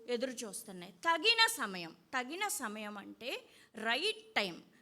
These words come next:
కొన్ని ఇంగ్లీష్లో చెప్తేనే మనకు బాగా అర్థమవుతాయి. రైట్ టైమ్ కొరకు అవి ఎదురు చూస్తున్నాయి. వాటికి ప్రాణమే ఉండి ఆత్మ లేని ఆ చిన్ని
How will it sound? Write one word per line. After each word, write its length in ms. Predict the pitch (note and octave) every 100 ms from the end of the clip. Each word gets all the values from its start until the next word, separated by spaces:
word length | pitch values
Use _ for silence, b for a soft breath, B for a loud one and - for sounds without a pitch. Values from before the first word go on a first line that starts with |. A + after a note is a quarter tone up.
| b
కొన్ని 220 | F4 E4
ఇంగ్లీష్లో 500 | F4+ E4+ F4 F#4+ F#4+
చెప్తేనే 460 | F4+ E4+ D#4 D#4 D#4+
మనకు 260 | D#4 C#4+ B3
బాగా 420 | A#3+ B3 C4 F#4+ - B B
అర్థమవుతాయి. 640 | G3+ G3 G3+ F3+ F3 F3+ - b b b
రైట్ 600 | B3 D4+ G#4 B4 A#4 -
టైమ్ 360 | F#4 F#4 G#4 G#4
కొరకు 640 | E4+ D#4 D4+ D4+ C#4 C#4
అవి 200 | C4 C4+
ఎదురు 260 | E4 B3+ D4 C4
చూస్తున్నాయి. 440 | A3+ - G#3 F#3+ - _ b b _
వాటికి 1000 | D#4 E4+ G4 - G#4 - G4+ G4 G4 F#4 -
ప్రాణమే 840 | D#4+ D4 D#4+ G4 A4 A4 G#4+ A4
ఉండి 680 | G#4+ F4 F4 F4 F#4+ F#4+ - b b -
ఆత్మ 500 | A#3+ D4+ - G4+ G#4+
లేని 480 | G4 F4+ E4+ F4+ F4
ఆ 160 | D#4+
చిన్ని 520 | E4+ - F4+ G#4+ A#4+